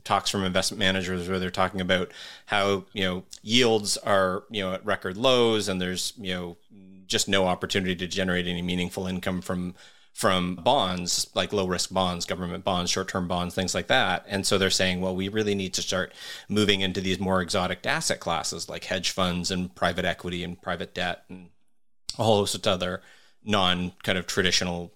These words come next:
non-public m-, markets." And I look at it and say, "Well, impact investing presents an incredible opportunity." Like, you've got a, a host of private equity and private debt opportunities. And,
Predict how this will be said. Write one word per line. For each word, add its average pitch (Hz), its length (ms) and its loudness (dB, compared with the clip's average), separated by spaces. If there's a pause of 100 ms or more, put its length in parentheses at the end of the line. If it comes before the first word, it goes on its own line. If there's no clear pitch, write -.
non-public 95 840 2 (120)
m-, 104 140 -12 (100)
markets." 98 640 0
And 123 120 2
I 123 100 4
look 165 220 0
at 190 80 4
it 131 80 4
and 127 120 -6
say, 113 140 4
"Well, 110 400 0 (180)
impact 190 360 -4
investing 95 680 -2 (100)
presents 104 380 0
an 92 80 -2
incredible 104 640 -2
opportunity." 85 800 -6
Like, 87 480 -8
you've 101 240 -14
got 110 420 2 (680)
a, 113 80 -14 (120)
a 98 40 -2
host 135 320 2
of - 100 0
private 107 320 4
equity 98 240 4
and 92 80 2
private 92 300 0
debt 95 160 4
opportunities. 90 800 -4
And, 107 320 0